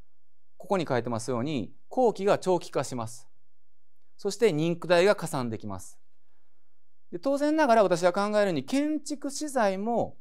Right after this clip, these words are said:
トラックで運ぶわけなんで、いわゆるこの物流、運搬費が高騰して、建築費に跳ね返ってくるっていうことが騒がれてます。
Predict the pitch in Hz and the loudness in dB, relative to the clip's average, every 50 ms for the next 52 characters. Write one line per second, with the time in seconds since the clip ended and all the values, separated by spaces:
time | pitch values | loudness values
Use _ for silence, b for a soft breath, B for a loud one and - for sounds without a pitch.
0 | - - - - - - 196 220 226 226 - 202 151 135 147 135 165 139 143 135 | -12 -12 -12 -12 -8 -4 0 0 0 2 2 0 0 0 0 -2 -2 -2 -2 -2
1 | 123 107 90 87 87 98 117 127 110 82 76 - - 196 208 202 208 202 - 151 | -2 -4 -6 -6 -6 -4 -2 -2 -2 -2 -4 -6 -2 2 4 4 4 4 2 -2
2 | 107 95 104 151 - - 165 151 143 139 131 123 - - - - - - 180 185 | -4 -2 -2 -4 -4 -2 -2 0 2 2 2 0 0 -4 -12 -12 -8 -4 -4 -2
3 | 175 196 190 170 143 156 175 151 - - 127 123 117 120 120 113 117 - - 233 | 2 2 2 2 2 0 -2 -2 -2 -2 -4 -4 -4 -2 -4 -4 -4 -6 -4 0
4 | 226 175 - - - - - 156 143 139 143 - 127 131 190 196 131 127 104 92 | 0 0 0 -2 -8 -10 -8 -6 -6 -6 -8 -6 -4 -4 -2 -2 -2 -4 -4 -4
5 | 98 92 82 - - 92 82 - - - - - - - - - - - - - | -4 -6 -6 -6 -8 -10 -10 -10 -12 -12 -12 -12 -12 -12 -12 -12 -12 -12 -12 -12
6 | - - - - - - - - - - - - - - - - - - 202 180 | -12 -12 -12 -14 -14 -14 -14 -14 -14 -12 -12 -12 -12 -12 -12 -6 0 0 2 2
7 | 190 226 233 196 131 - - - - 117 101 98 87 85 82 76 - 85 76 76 | 2 4 4 2 2 2 -2 -8 -4 -4 -2 -2 -4 -6 -8 -10 -10 -12 -12 -12
8 | - - - | -12 -12 -12